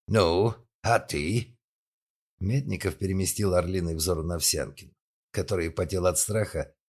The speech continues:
и то и дело вытирал лоб салфеткой. «Из каких соображений молчала ты? Ты ведь точно знала, что эта девчонка не Николь? Почему мне не сказала? Объяснись».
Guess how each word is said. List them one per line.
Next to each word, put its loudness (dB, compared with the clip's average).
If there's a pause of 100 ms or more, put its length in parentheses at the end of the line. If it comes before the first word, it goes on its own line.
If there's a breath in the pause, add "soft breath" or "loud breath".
(100)
и 0
то 0
и 2
дело 0
вытирал -2
лоб -4
салфеткой. -6 (600)
«Из -2
каких 0
соображений 4
молчала 0
ты? -6 (800)
Ты 0
ведь -4
точно 2
знала, 0
что -2
эта -4
девчонка -4
не -4
Николь? -6 (540)
Почему 0
мне 0
не -2
сказала? -2
Объяснись». -2